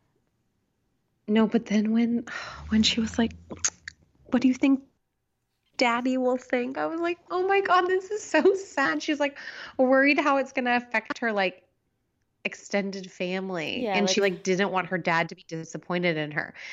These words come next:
Speaker 1: And so, wait, then I started thinking, I'm like, "Oh, they must be, like, very Catholic. That seems like a Long Island thing to me, like Italian and Catholic or something." I don't know why I've placed her as Italian.
Speaker 2: <laughs> Yeah.
Speaker 1: Do we know she's Italian?
Speaker 2: I don't think she's Italian at all.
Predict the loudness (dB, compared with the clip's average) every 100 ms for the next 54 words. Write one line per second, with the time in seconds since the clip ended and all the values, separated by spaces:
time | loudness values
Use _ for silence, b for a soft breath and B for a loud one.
0 | B B 0 4 4 4 2 0 2 2
1 | 0 -6 -6 -6 -4 -4 -4 -4 -4 -4
2 | -2 -2 -2 -2 2 4 4 2 0 0
3 | 0 2 0 -2 -6 -8 -6 -2 0 -2
4 | -4 -4 -4 -10 -8 -6 -6 -6 -8 -6
5 | -4 -6 -8 -4 2 2 2 2 4 6
6 | 4 2 0 -4 -2 2 2 2 0 -2
7 | -4 -4 -2 -4 -6 -10 -6 -4 -2 -4
8 | -2 -2 -2 -6 B B 0 2 4 2
9 | 4 4 2 0 -6 -6 -6 -4 -4 -4
10 | -6 -6 0 2 2 2 0 -4 -2 0
11 | 0 0 2 2 4 2 0 -2 -4 -2
12 | 0 2 2 0 -2 -2 -2 -4 -6 -10
13 | -12 -12 -14 -8 -6 -6 -6 -8 -6 -6
14 | -6